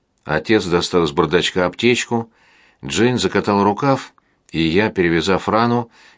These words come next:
сделал ей бандаж. «Ничего», сказала она, — «пуля прошла по касательной. Но машина, она...» Стекло было разбито вдребезги. «Это тоже ничего»,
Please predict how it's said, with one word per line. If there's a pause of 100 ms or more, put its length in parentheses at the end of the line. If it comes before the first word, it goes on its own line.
сделал
ей
бандаж. (460)
«Ничего»,
сказала
она, — (420)
«пуля
прошла
по
касательной. (420)
Но
машина, (220)
она...» (460)
Стекло
было
разбито
вдребезги. (840)
«Это
тоже
ничего»,